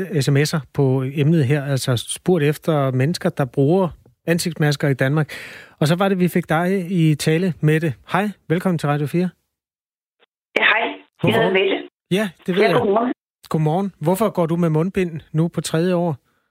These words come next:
Speaker 2: Det gør jeg, fordi min mand er lungesyg, og min mand er i farezone efter et par, øh, indlæggelser med lunge, øh, betændelse. Og det har ikke været rare indlæggelser. Så derfor har vi nu,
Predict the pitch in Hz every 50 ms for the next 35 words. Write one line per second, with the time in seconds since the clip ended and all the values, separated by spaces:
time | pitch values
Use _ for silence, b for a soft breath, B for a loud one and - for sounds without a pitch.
0 | _ _ _ _ _ _ _ _ _ _ _ _ _ _ _ _ - - - -
1 | - - 240 240 233 233 233 240 - - 170 180 - - - - - 240 - -
2 | 220 220 214 202 196 196 202 196 - 196 190 190 214 247 269 - 233 247 - -
3 | - - 202 214 208 196 190 196 - - - 143 214 220 208 214 - 180 - -
4 | - - - 233 214 208 214 226 226 226 B B B B B B B B _ -
5 | 196 190 190 196 233 226 190 - - - - - 220 208 196 190 185 180 175 175
6 | 170 165 165 156 143 - - 208 208 226 240 226 208 - 214 - - 202 190 196
7 | - - B B B B - 185 196 190 185 180 175 - 165 185 180 202 240 240
8 | 240 - _ B B B B B B B - 226 214 202 202 202 196 196 190 185
9 | 185 180 180 180 180 - - _ _ _ - - 220 240 233 - - 214 - 226
10 | 226 226 220 - _ _ _ _ B B B B B B B B B B - _
11 | - - 208 214 240 220 202 214 208 226 226 220 214 208 202 - 180 175 175 208
12 | 220 - 214 214 233 233 233 214 214 226 226 226 233 214 214 214 - _ _ _
13 | _ _ _ _ _ - - - - 233 - - - - - - 170 196 202 -
14 | 214 226 233 226 214 220